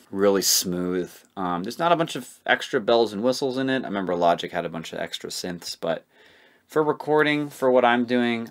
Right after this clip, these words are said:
I frickin' love this program. I, I really love it. It's, like, one of my favorite programs, period. Studio One rules.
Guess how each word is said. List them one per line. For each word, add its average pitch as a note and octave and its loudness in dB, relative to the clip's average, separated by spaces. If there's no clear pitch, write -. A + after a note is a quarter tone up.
I A2 -2
frickin' A2 -4
love F2+ 0
this E2+ -12
program. E2+ -8
I, G2 0
I A2+ 6
really C#3+ 10
love F#2 4
it. D#2 -4
It's, E2+ -8
like, A2 -2
one A2+ 0
of A2 -2
my G2+ 0
favorite F#2 0
programs, E2+ -4
period. D#2+ -8
Studio A2 0
One F2+ -4
rules. F2+ -14